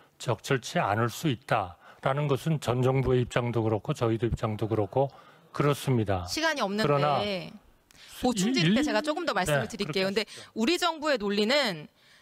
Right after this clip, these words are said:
Speaker 2: 현재 기존 후쿠시마 바다는 위험하고요. 거기에 오염수 방류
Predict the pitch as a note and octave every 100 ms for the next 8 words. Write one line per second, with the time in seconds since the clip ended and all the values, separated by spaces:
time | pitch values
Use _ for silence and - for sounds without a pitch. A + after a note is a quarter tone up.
0 | _ _ - G#4 G4 F#4+ - - A#3 F4+
1 | E4+ - F#4+ F#4+ E4 B3+ A#3 A#3 A3+ A3+
2 | F#3+ A3+ E4 C4 F#3+ F3+ A3+ D#3+ G#3 _
3 | - - - A#3+ A#3+ F#4 F4+ A#3 C#4+ E4
4 | D#4+ A3 G#3+